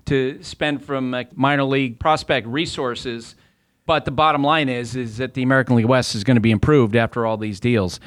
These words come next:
So when I talked to Tim before, uh, you know, I asked him about sneaky good, uh, deadline moves.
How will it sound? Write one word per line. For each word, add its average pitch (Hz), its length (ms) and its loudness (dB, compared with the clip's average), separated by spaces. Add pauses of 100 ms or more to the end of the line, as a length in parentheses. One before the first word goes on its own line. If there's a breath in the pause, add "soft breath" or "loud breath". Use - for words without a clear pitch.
(200 loud breath)
So - 120 0
when 151 160 6
I 185 120 2
talked 214 320 2
to 160 100 4
Tim 190 460 4
before, 123 720 4 (420)
uh, 135 40 4
you 139 100 6
know, 139 100 4
I 139 100 4
asked 151 360 0
him 151 80 6
about 127 320 2
sneaky 160 400 0
good, 131 580 4 (300)
uh, 131 220 2
deadline 127 580 2
moves. 117 380 2